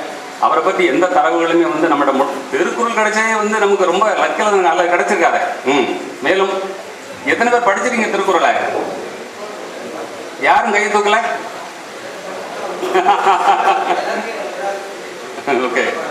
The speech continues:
ஏன் அப்படி? வெரி குட், சரி. ஆமா,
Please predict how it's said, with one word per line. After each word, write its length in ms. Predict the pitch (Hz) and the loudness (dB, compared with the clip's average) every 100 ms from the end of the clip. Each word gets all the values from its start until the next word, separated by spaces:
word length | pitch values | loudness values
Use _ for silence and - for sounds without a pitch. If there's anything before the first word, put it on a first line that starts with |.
| - - - - - - 381 381 381 403 - 381 - 539 - - - - - - - - 135 | -8 -8 -8 -8 -8 -8 -6 -6 -6 -8 -10 -8 -8 -8 -8 -10 -12 -12 -12 -12 -12 -10 -2
ஏன் 140 | 220 | 0
அப்படி? 300 | 233 240 285 294 - - - 175 - - - - 659 - - - - - - - - - - - - 403 381 339 - - - - - - - - - - - - - | 0 -2 -2 -4 -6 -8 -8 -8 -8 -8 -10 -10 -10 -10 -8 -8 -6 -8 -8 -6 -6 -6 -6 -6 -6 -6 -4 -4 -4 -4 -6 -6 -6 -8 -6 -6 -8 -10 -10 -10 -4
வெரி 160 | 131 139 | 0 2
குட், 260 | 139 135 139 | 2 0 0
சரி. 300 | 147 131 120 120 - 120 120 120 - - - - | 2 2 0 -4 -6 -6 -6 -8 -6 -6 -6 2
ஆமா, 260 | 127 - | 2 4